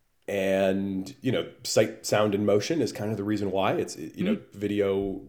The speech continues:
Speaker 1: as a multimodal, uh, which is a phrase that comes up more and more in A I these days, too. As a multi-, multimodal medium, it engages more of the senses. You know, it's more immersive. There's more different ways that it can kind of hook into your attention in the first place.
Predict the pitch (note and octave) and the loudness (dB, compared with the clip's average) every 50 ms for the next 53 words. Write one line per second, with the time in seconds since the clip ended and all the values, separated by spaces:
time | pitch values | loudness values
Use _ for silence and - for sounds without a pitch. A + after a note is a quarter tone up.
0 | - - - - F2 F2 F#2+ F2+ F#2+ G2 G#2 A2 G#2 G2+ - A2 A2 G#2+ G#2+ G#2+ | -20 -16 -8 -6 -4 -2 -2 -2 -2 0 0 2 0 0 0 -2 -2 -2 0 2
1 | A2+ A2+ A2+ A#2 A#2 B2 C#3 D3+ D#3+ C#3 - G#2 G2+ G2 F#2+ F#2 F#2 G#2 G2+ - | 4 4 6 8 8 8 8 6 2 -4 -6 -4 -4 -2 -2 -4 -4 -4 -6 -6
2 | G2+ F#2 G2 F#2+ F#2+ - G2 F#2 F2 F2+ F2+ - F2 D2+ - - - F#2+ F2+ F#2 | -4 -2 -2 -4 -2 -2 -2 0 0 0 0 -2 -4 -6 -6 -6 -10 -8 -4 -4
3 | F#2 - - - - _ - - - - - - A2 G2+ G2+ G2+ G2+ G2 G2 G2+ | -4 -4 -6 -10 -20 _ -20 -20 -20 -20 -12 -8 -4 -2 0 0 0 0 0 0
4 | G2 F#2+ E2+ F2 F2 F2 F#2+ G#2+ F#2 E2 - - E2+ E2 - - - B2+ G#2+ F#2+ | 0 0 0 0 0 0 0 -2 -4 -4 -6 -6 -6 -6 -4 -4 -2 0 0 0
5 | F#2 F2+ F2 F#2+ G2 F#2+ F#2 F#2+ F#2+ G#2 G#2 G#2 - G#2 G#2 - - G#2+ G#2+ A2 | -2 -2 -4 -4 -4 -4 -2 -2 0 0 0 -2 -2 -6 -6 -6 -6 -4 -2 0
6 | A#2 A#2 - A#2 A2 A2 - G#2+ G2+ G#2 G#2+ G#2 G#2 G2+ G2 G2 G#2 A#2+ C3 A2+ | 0 0 0 -2 -4 -4 -6 -4 -2 -2 0 2 2 0 0 0 0 0 0 0
7 | F#2+ F2+ F2+ F#2 F#2+ - - - _ _ _ _ _ _ _ - A2 G#2 G#2+ G#2+ | 0 0 -2 -4 -8 -12 -16 -20 _ _ _ _ _ _ _ -6 -4 -2 -2 -2
8 | - F#2+ F#2+ G2 G2 G2 F#2 F#2+ F#2+ G2 F#2+ F#2 F#2 - - F2 F2 F2 G2+ G#2 | 0 0 0 0 0 -4 -4 -2 -2 -2 -2 -2 -4 -4 -4 -4 -4 -4 -4 -4
9 | A2+ A#2 - F2+ F2 F2 E2+ - - F#2+ F#2 F#2 F2+ F2+ F2 F2 - - F#2+ F2+ | -4 -6 -6 -8 -6 -8 -8 -6 -4 -4 -2 -2 -2 -4 -4 -6 -8 -10 -10 -8
10 | F2+ F#2+ F#2+ - - G2+ G#2 A2 F#2+ F2+ - - G2+ F#2+ F2+ F2+ E2+ - F2+ - | -6 -8 -6 -4 -2 -2 -2 -2 -4 -6 -6 -6 -6 -6 -4 -4 -4 -6 -6 -6
11 | - F2+ - E2+ E2+ D#2+ E2 F2+ F#2 - - F2 E2 D#2+ - - F2 E2+ - E2+ | -6 -6 -6 -4 -4 -2 -2 -4 -4 -6 -8 -8 -8 -8 -8 -10 -12 -10 -8 -6
12 | D#2+ D#2 D2+ - - - _ - _ _ _ - G2+ F#2+ - F#2 F2 F2 - F#2+ | -6 -6 -8 -10 -12 -20 _ -20 _ _ _ -10 -8 -6 -6 -6 -6 -6 -8 -8
13 | F#2 E2+ - F#2 F2 - - F2 E2+ D#2+ D2+ - E2 D#2+ - - E2 D#2 - - | -8 -8 -8 -8 -10 -8 -8 -8 -8 -8 -8 -8 -8 -8 -6 -6 -4 -4 -4 -6
14 | - - | -8 -12